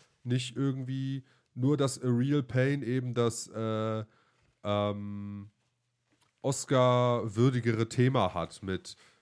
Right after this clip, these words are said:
äh, zwei Cousins, die nach Polen reisen, um so die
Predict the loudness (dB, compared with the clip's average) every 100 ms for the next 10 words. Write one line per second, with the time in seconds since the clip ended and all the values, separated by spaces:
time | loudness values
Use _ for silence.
0 | _ -6 -4 -2 -2 0 0 0 2 0
1 | 0 -2 -4 -4 0 2 2 0 2 0
2 | -2 -6 -6 -6 -6 -6 -6 -8 -10 -12